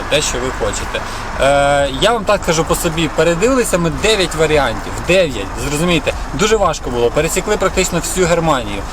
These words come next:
не вилазили з машини, їхали дуже швидко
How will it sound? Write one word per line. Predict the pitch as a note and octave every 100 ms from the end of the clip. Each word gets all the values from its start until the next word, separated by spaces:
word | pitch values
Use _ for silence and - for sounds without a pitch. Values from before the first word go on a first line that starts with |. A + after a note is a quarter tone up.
| - - - -
не | C#3+ F#3+
вилазили | G3+ F#3+ D3 C3+ B2
з |
машини, | A2+ A2 G2+ F#2+ F2+ - - -
їхали | D#3 G#3 F#3+ E3+
дуже | D3 F3 F3+
швидко | - F#3+ G#3 - G3+ G3+